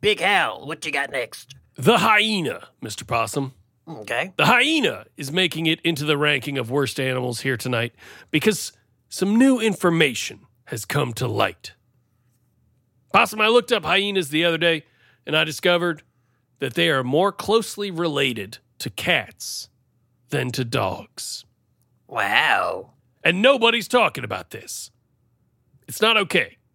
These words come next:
Speaker 2: We gotta get this under control. Cats can't be swarming in packs and coming at you all drooly and howling and laughing and all this other stuff. Can you imagine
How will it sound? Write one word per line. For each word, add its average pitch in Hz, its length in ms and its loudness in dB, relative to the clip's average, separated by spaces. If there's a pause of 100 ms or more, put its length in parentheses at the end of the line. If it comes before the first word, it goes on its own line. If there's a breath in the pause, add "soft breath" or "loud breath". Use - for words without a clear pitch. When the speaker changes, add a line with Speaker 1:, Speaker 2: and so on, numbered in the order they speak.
(280)
Speaker 2:
We - 100 -2
gotta 208 160 4
get 196 180 -2
this 196 180 -2
under 175 200 4
control. 117 500 -10 (260)
Cats 208 300 0
can't 226 220 2
be 214 120 -8
swarming 196 460 0
in 165 100 0
packs 156 420 0
and 117 120 -12
coming 160 240 0
at 147 180 0
you 156 60 0
all 147 140 2
drooly 131 600 -2
and 95 140 -12 (400 soft breath)
howling 147 580 0
and 95 160 -14 (480 soft breath)
laughing 143 460 2
and 120 100 -6
all 123 160 -2
this 117 200 -8
other 110 200 -6
stuff. - 460 -12 (380)
Can 294 120 4
you 339 60 6
imagine 226 480 2